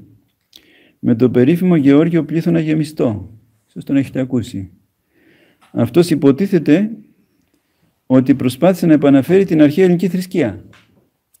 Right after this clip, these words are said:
Ο Γεώργιος Πλήθων Γεμιστός. Στην πραγματικότητα, και ο Πλήθωνας είχε μαθητεύσει σε έναν Εβραίο καμπαλιστή. Και ουσιαστικά προσπάθησε να δώσει στην καμπάλα,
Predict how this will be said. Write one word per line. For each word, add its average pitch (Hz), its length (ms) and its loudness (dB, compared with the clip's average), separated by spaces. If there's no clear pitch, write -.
Ο 110 100 -10
Γεώργιος 123 440 0
Πλήθων 156 280 -2
Γεμιστός. 131 640 -4
Στην 120 180 -4
πραγματικότητα, 135 1040 2
και 190 140 2
ο 202 120 6
Πλήθωνας 139 800 0
είχε 175 260 -4
μαθητεύσει 170 560 0
σε 175 120 -6
έναν 165 200 2
Εβραίο 151 280 2
καμπαλιστή. 175 680 -4
Και - 100 -4
ουσιαστικά 135 420 0
προσπάθησε 170 460 0
να 143 140 6
δώσει 160 260 0
στην 135 220 0
καμπάλα, 120 720 0